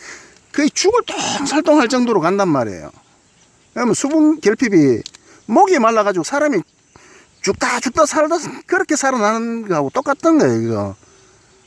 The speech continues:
예. 이 지금 만약에 여기 이 고랑이라도 유기물 멀칭을 했거나 아니면은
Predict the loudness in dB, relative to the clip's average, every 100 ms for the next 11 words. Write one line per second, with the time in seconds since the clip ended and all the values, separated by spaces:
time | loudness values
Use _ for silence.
0 | _ -2 0 0 -2 -6 -14 -20 _ _
1 | _ _ _ _ _ _ _ _ _ _
2 | _ _ _ -2 -2 2 2 2 0 -2
3 | -12 -20 _ -20 -20 _ _ _ _ _
4 | _ -4 -2 2 2 2 2 2 2 0
5 | -4 -16 _ _ _ _ _ _ -4 -4
6 | 0 0 2 2 2 2 2 4 2 0
7 | -2 0 2 2 4 4 2 -2 -2 -2
8 | -2 -2 0 0 2 2 2 0 0 -2